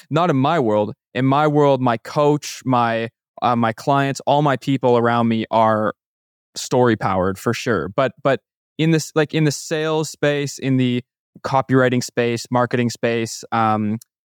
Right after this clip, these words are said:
lead generation company space, stuff like that, like, I just feel like it's just so cold.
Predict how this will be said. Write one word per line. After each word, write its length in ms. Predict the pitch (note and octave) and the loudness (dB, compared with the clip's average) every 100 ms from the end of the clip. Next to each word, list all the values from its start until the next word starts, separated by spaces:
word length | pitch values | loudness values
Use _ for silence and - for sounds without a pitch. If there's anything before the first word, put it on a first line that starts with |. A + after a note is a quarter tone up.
| - | -6
lead 280 | A#2+ B2 B2 | 0 0 0
generation 500 | B2 B2 A#2+ - A#2 | 0 2 0 -2 -4
company 340 | A#2+ A2 A#2 | -2 -2 -2
space, 300 | - A#2 A2 | -2 -2 -2
stuff 180 | A#2+ A#2 | -2 0
like 140 | A#2 | 0
that, 180 | A#2 A#2 | 0 0
like, 120 | A#2+ | 2
I 120 | B2+ | 0
just 180 | B2+ - | -2 -6
feel 160 | - D3 | -2 0
like 140 | A2 | 0
it's 100 | G#2 | -6
just 320 | - - - | -10 -14 -10
so 220 | - D3+ - | -4 -2 -2
cold. 500 | - G#2+ B2 F#2 D2 | -6 -2 0 0 -6